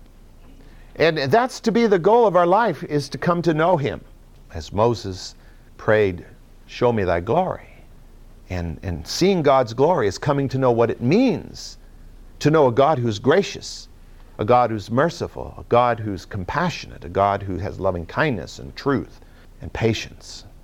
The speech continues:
A-, and to know those attributes in the biblical sense of them, not in our human sense, where we make kind of a mushball out of God,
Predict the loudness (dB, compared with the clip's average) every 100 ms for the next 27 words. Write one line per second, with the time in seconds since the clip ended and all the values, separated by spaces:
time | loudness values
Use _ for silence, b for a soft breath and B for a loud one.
0 | -20 -20 -20 b b b b b -4 0
1 | 2 2 6 6 6 4 2 2 -4 -16
2 | -20 -12 -2 2 2 0 0 0 -2 -2
3 | 2 2 2 4 4 2 0 2 0 0
4 | 0 0 2 2 0 -4 -10 -20 -20 -20
5 | b b b 2 4 4 4 2 2 2
6 | 2 -6 -6 -8 -8 -10 0 4 4 2
7 | 0 0 0 2 2 2 0 0 0 2
8 | -2 -4 0 0 0